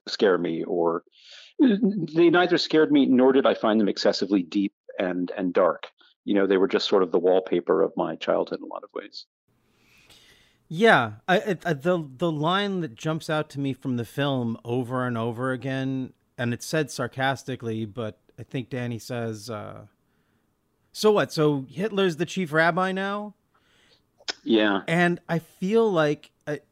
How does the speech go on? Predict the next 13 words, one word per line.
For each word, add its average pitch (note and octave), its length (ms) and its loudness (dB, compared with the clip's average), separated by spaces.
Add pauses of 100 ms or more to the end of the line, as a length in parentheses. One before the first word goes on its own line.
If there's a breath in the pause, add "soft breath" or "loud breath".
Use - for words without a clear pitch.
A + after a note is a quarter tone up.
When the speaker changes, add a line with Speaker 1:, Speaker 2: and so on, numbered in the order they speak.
(260)
Speaker 2:
and C3 180 -12
I'm, B2+ 200 -4 (120)
my C#3 300 2
experience C3+ 420 -4
is A#2 80 -12
different C3+ 240 -6
than C3 100 -4
yours, C3+ 220 0
but C3 160 -6
similar B2 560 -4
in A#2+ 280 -2
that A2+ 200 -2
I'm A2+ 520 -4